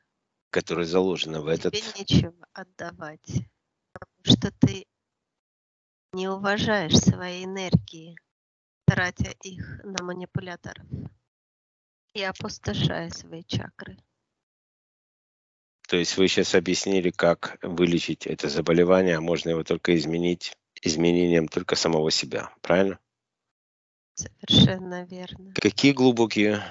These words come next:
Speaker 1: вопросы и глубокие ответы в первую очередь? Благодарю вас. Что мне нужно сделать для того, чтобы Святослав, это ее младший сын,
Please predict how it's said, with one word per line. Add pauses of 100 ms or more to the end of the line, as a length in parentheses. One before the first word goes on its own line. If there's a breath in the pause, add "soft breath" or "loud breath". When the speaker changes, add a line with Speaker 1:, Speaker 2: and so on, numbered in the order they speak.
(120)
Speaker 1:
вопросы
и
глубокие
ответы
в
первую
очередь? (140)
Благодарю
вас.
Что
мне
нужно
сделать
для
того,
чтобы
Святослав,
это
ее
младший
сын,